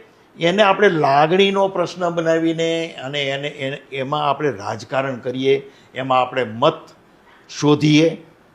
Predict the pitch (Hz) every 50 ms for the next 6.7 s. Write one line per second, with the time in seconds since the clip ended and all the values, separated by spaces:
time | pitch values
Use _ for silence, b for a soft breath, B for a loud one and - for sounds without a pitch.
0 | _ _ _ _ - 196 202 - - 120 113 117 - - 104 120 143 170 190 208
1 | 214 - - 139 151 175 185 165 147 147 147 170 170 165 160 160 160 175 180 165
2 | 170 175 190 190 180 180 165 156 160 175 170 147 123 120 123 123 - 156 170 180
3 | 185 175 - 151 135 135 135 131 - 165 170 170 143 135 143 147 160 170 170 170
4 | 165 170 185 185 190 180 180 170 185 185 - - - _ _ _ _ _ _ _
5 | _ _ - 147 147 - - 185 190 180 202 208 254 302 214 135 110 104 - -
6 | - 151 147 - 160 160 - 180 190 190 180 175 170 170